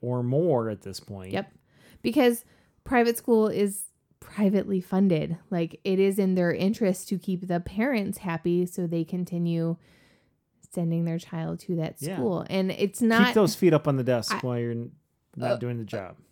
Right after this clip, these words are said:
Speaker 2: look, <laughs> I get it. I know who you're talking about.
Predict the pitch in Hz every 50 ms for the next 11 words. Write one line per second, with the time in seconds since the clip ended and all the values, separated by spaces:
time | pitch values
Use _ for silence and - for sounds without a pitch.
0 | _ - 180 160 - - - - - - - - - 175 196 196 185 180 190 190
1 | 214 - - 180 180 180 190 165 160 170 - - _ _ _ _ _ _ _ _
2 | _ _ _ _ _ 185 180 180 170 170 180 196 190 214 - 196 170 - 185 185
3 | 180 175 202 240 - -